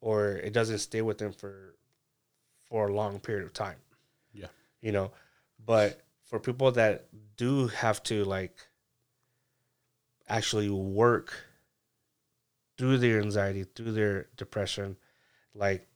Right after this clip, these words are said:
Speaker 1: going to see a doctor or going to go see a therapist or, you know, maybe some medication or whatever that might be,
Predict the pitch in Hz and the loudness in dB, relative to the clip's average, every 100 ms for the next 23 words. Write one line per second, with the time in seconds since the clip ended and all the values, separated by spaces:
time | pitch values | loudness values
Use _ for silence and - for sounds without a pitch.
0 | _ - 104 101 - - 107 95 107 101 | _ -8 -2 -2 -2 -4 -2 -2 0 0
1 | - 101 98 98 98 101 98 98 95 104 | -2 -6 -4 -6 -6 -6 -6 -6 -8 -8
2 | 95 95 90 _ _ _ _ _ - 98 | -8 -8 -12 _ _ _ _ _ -10 -6
3 | - 90 80 131 127 117 - 117 113 107 | -4 -6 0 6 6 6 2 2 2 0
4 | - 98 92 - 107 104 95 87 _ _ | -4 -6 -8 -12 -18 -12 -12 -12 _ _
5 | _ _ _ _ _ _ _ 117 107 107 | _ _ _ _ _ _ _ -20 -2 0
6 | 107 104 - 101 101 92 - 123 120 - | 0 0 -4 -4 -4 -6 -2 0 2 0
7 | 113 107 104 104 - 107 101 107 110 113 | -2 -2 -4 -8 -10 -6 -2 2 2 2
8 | 107 104 101 98 120 135 104 | 2 0 -2 -4 -2 0 -2